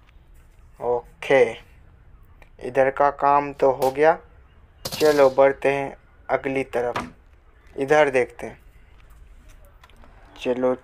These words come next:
चलो चलो भाई, इधर भी गाइस कुछ नहीं है। अरे भाई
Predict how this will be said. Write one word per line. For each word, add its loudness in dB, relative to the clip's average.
चलो -2
चलो 2
भाई, 4
इधर -4
भी -4
गाइस 2
कुछ 0
नहीं 2
है। -2
अरे 4
भाई 4